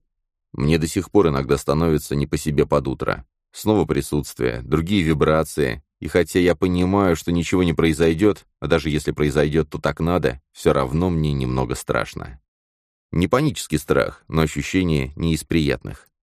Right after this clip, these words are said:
Это нормально, бояться нового, тем более необъяснимого. Сейчас я к подобным проявлениям отношусь спокойно,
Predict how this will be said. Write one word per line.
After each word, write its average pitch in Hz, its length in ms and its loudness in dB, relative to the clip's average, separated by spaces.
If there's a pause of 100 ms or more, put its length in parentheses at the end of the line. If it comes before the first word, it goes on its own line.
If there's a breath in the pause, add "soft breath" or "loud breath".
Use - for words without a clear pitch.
(160)
Это 82 200 0
нормально, 90 720 0
бояться 76 340 2
нового, 62 540 -2
тем 76 240 0
более 71 460 0 (140)
необъяснимого. 71 1040 0 (920)
Сейчас 113 420 2
я 107 80 2
к - 60 -6
подобным 95 480 4
проявлениям 90 720 4
отношусь 80 440 0
спокойно, 73 640 0